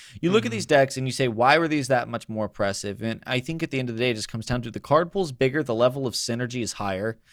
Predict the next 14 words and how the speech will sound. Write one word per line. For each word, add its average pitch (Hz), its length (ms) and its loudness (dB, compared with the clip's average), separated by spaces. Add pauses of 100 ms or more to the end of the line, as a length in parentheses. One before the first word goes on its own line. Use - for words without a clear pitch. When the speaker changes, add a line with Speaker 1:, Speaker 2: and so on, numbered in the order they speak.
(300)
Speaker 1:
Um, 107 480 2
and 123 220 -2
so 117 260 2
the 113 120 -2
things 147 300 -4
that 139 180 -2
felt 131 340 4 (300)
bad 120 480 0
back 107 220 0
then, 135 500 0 (760)
you 131 120 -4
know, 120 140 0
they're, 127 500 2 (100)
it's, - 320 -8